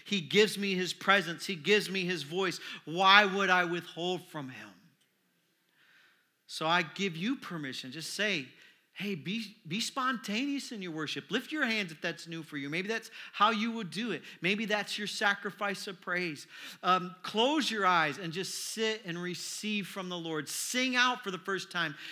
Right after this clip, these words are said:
Maybe for you, the expression of worship is praying out loud for the first time in front of your family or praying over the meal. I don't know what it looks like for you, but unashamed faith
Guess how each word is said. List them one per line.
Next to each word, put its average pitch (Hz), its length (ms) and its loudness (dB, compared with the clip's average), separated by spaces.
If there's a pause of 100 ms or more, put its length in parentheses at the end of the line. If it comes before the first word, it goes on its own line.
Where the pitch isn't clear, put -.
(120)
Maybe 247 400 6
for 214 240 0
you, 214 240 0
the 185 160 -2
expression 202 720 -2
of 165 160 -6
worship 190 420 -2 (340)
is 190 220 0
praying 208 720 2
out 196 240 0
loud 190 300 6
for 165 160 -8
the 156 100 -6
first 185 380 -4
time 190 280 0
in 151 60 -6
front 185 240 -4
of 170 80 -4
your 165 120 0
family 175 500 -2 (240)
or 175 80 2
praying 202 500 2
over 180 220 -2
the 160 100 -4
meal. 175 400 -2
I 175 140 6
don't 214 120 -4
know 196 140 -4
what 196 160 0
it 202 100 -4
looks 196 220 -6
like 175 160 -2
for - 140 -6
you, 170 340 -4 (400)
but 156 300 0 (580)
unashamed 208 720 2
faith 135 480 -2